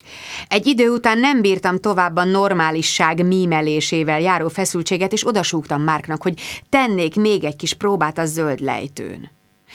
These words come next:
Sorban álltam a liftnél, ami sokkal könnyebben ment a szokásosnál, és hálás voltam, amiért elszabadulhattam a hátborzongató jelenetből. Az első két liftnek mellé nyúltam, de a harmadikat sikerült elkapnom.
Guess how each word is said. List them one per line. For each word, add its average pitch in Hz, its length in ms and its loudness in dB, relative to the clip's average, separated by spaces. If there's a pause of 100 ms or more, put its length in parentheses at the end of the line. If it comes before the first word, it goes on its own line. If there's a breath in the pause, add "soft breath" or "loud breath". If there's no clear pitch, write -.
(160 loud breath)
Sorban 285 360 2
álltam 208 260 0
a 185 60 2
liftnél, 220 540 -2 (120)
ami 208 160 2
sokkal 294 380 2
könnyebben 190 480 2
ment 180 200 -4
a 185 60 -2
szokásosnál, 214 840 0 (200 loud breath)
és 226 160 0
hálás 262 460 2
voltam, 202 420 0 (160 loud breath)
amiért 226 360 2
elszabadulhattam 196 920 2
a 170 140 0
hátborzongató 156 840 0
jelenetből. 139 720 -2 (560 loud breath)
Az - 120 2
első 269 440 4
két 285 260 0
liftnek 240 460 0
mellé 214 380 2
nyúltam, 294 500 2
de 247 180 4
a - 80 2
harmadikat 226 920 2
sikerült 170 580 0
elkapnom. 104 640 -8